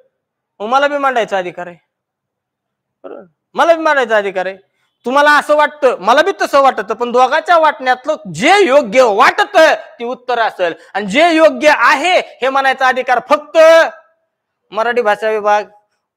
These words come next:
भाषा संचालनालय, महाराष्ट्र शासन ह्यांनाच आहे माऊली, आम्हाला नाही. एम ए बी एड ना, मराठी ना, स्पेशल ना, मराठीत सगळा कार्यक्रम केलाय ना,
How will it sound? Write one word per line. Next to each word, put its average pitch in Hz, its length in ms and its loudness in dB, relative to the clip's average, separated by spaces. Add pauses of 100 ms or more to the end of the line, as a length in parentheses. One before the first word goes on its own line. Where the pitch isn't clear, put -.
भाषा 220 260 -2
संचालनालय, 214 720 -8 (300)
महाराष्ट्र 226 420 -2
शासन 202 540 -6 (840)
ह्यांनाच 190 340 -8
आहे 160 260 -8
माऊली, 131 380 -16 (160)
आम्हाला 143 300 -10
नाही. 117 220 -20 (2000)
एम 233 180 -8
ए 277 80 -8
बी 277 160 -10
एड 285 100 -6
ना, 214 140 -10
मराठी 226 360 -8
ना, 131 180 -14 (500)
स्पेशल 302 440 -12
ना, 254 120 -8
मराठीत 262 340 -6
सगळा 240 300 -8
कार्यक्रम 170 400 -10
केलाय 143 260 -12
ना, 131 120 -20